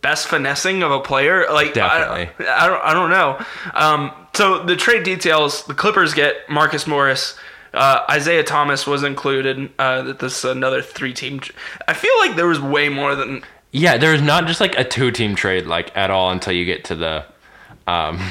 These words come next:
Speaker 1: like, fringe moves.
Speaker 2: moves, yeah.
Speaker 1: And this next one we're gonna talk about,
Speaker 2: But
Speaker 1: which is hor-, horrendous. Um, Isaiah Thomas, but then the Clippers waived Isaiah Thomas because they don't need another small guard. <clears throat> Um,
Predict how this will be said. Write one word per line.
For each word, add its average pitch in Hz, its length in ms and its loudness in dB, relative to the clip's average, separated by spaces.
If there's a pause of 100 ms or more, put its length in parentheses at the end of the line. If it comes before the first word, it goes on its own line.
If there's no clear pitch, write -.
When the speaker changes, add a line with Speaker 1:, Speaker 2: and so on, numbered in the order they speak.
(180)
Speaker 1:
like, 151 180 0
fringe 147 460 -2
moves. 127 540 -2
Speaker 2:
moves, - 120 -14
yeah. 85 340 -2 (200)
Speaker 1:
And 151 260 0
this 135 180 0
next 131 280 -6
one 127 120 -8
we're 127 140 -8
gonna 127 160 -8
talk - 240 -8
about, - 180 -4
Speaker 2:
But - 100 -8
Speaker 1:
which 147 80 -12
is 127 280 -12
hor-, 135 300 -8
horrendous. 131 420 -6 (320)
Um, 151 280 2
Isaiah 180 360 2
Thomas, 175 360 0
but 151 220 0
then 160 140 2
the 147 80 -2
Clippers 135 380 -4
waived 135 280 0
Isaiah 131 360 -4
Thomas 135 320 -6
because 127 220 -8
they 131 120 -2
don't 131 240 -6
need 131 240 -4
another 135 320 -4
small 131 300 -4
guard. 160 340 2 (100)
<clears throat> - 120 -12
Um, 135 720 2